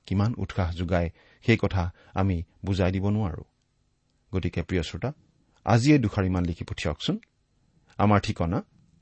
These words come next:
ভক্তিবচন, টি ডব্লিউ আৰ ইণ্ডিয়া, ডাক বাকচ নম্বৰ সাত শূন্য, গুৱাহাটী সাত আঠ এক শূন্য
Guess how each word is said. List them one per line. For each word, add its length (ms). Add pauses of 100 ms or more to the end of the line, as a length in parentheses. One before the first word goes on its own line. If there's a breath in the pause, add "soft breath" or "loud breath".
(420)
ভক্তিবচন, 680 (340)
টি 120
ডব্লিউ 400
আৰ 180
ইণ্ডিয়া, 360 (680)
ডাক 240
বাকচ 420
নম্বৰ 300 (320)
সাত 240 (160)
শূন্য, 320 (600)
গুৱাহাটী 500 (480)
সাত 280 (100)
আঠ 220 (300)
এক 100 (240)
শূন্য 280